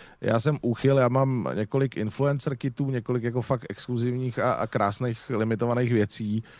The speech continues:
První, co je, tak to rozbalím, roztrhám v obal a vystavím to někde a prolezu to a občas některé věci z toho používám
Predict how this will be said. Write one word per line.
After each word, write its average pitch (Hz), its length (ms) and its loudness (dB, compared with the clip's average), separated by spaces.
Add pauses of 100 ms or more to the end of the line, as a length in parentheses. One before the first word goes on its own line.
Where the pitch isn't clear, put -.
(320)
První, 120 280 4
co 127 100 0
je, 117 80 4
tak 110 140 2
to - 80 -6
rozbalím, 117 460 4
roztrhám 117 460 0
v 107 60 -2
obal 117 280 4
a - 20 4
vystavím 104 460 0
to 110 100 2
někde 104 260 2
a 104 60 4
prolezu 104 460 0
to 110 360 2
a 90 160 2
občas 101 440 -2
některé 117 300 0
věci 101 260 2
z - 40 -8
toho - 180 4
používám 104 460 0